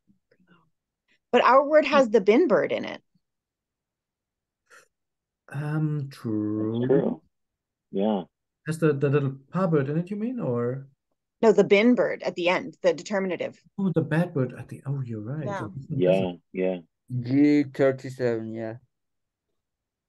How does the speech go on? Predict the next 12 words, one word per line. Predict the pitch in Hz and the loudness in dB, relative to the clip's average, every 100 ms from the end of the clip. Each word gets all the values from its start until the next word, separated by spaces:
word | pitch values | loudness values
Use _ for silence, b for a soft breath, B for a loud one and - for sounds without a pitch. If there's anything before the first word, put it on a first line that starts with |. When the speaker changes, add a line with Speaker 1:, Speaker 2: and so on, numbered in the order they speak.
| _ _ b b b b b b b b _ _ _ - | _ _ b b b b b b b b _ _ _ -10
Speaker 2:
Okay, | 131 - 135 120 143 | -8 -4 -2 0 -2
so | 160 | 2
you're | 160 | 2
saying | 160 190 165 | 2 2 2
it | 156 | 2
looks | 156 - | 0 -2
more | 143 151 147 | -4 -2 -2
like | 123 - | -4 -4
this, | 156 160 - | -2 -2 -4
basically, | 120 113 113 113 113 | -8 -8 -8 -8 -6
than | 107 107 | -4 -4
this. | 107 127 101 87 - - | -4 -4 -6 -12 -20 -20